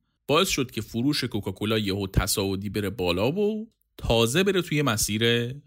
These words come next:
محبوب شدن. کندلر هم کلی کمپینای تبلیغاتی خوش آب و رنگ را انداخت و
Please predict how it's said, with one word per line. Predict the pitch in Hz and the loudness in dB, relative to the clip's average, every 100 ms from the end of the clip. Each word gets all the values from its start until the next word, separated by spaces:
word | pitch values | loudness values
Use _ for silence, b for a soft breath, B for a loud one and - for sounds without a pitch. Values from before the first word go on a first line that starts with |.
| _ | _
محبوب | - 82 - 80 82 | -4 -4 -6 -10 -8
شدن. | - 82 - - _ _ _ _ - | -10 -10 -14 -18 _ _ _ _ -6
کندلر | - 151 156 165 180 | 0 2 2 2 2
هم | 170 | 0
کلی | 156 156 156 156 151 160 - - | 2 2 2 2 -2 -8 -14 -6
کمپینای | 139 110 113 110 127 | -2 2 2 2 2
تبلیغاتی | 123 98 98 101 95 - 120 | 0 0 2 0 0 0 0
خوش | 117 95 - | 0 -2 -2
آب | 98 95 | -2 0
و | |
رنگ | 92 127 202 | 0 0 0
را | 190 | 0
انداخت | 170 147 143 - 135 | 0 2 0 0 -2
و | 131 131 | -2 -2